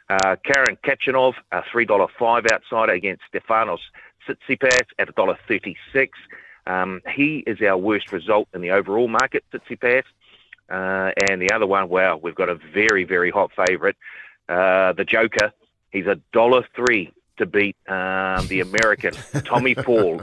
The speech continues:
Speaker 1: at eleven dollars. Um, still a lot of multis flowing through Djokovic in that overall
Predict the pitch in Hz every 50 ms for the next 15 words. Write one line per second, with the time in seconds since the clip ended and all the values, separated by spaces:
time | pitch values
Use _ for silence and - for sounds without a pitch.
0 | - _ - 98 92 98 101 101 110 117 107 110 104 95 101 98 98 95 98 98
1 | 92 - - - - - - - - _ _ - 90 90 87 90 92 87 - -
2 | - - _ - 139 135 135 123 117 85 95 101 104 104 104 98 92 92 95 95
3 | 101 101 - - 95 87 87 87 - - - _ _ _ _ _ _ - _ _
4 | _ _ _ _ - 110 110 110 107 104 98 - - 104 98 90 82 - 98 95
5 | 92 - 101 90 95 92 - 95 90 87 87 87 _ - 98 92 90 82 90 95
6 | 95 92 92 95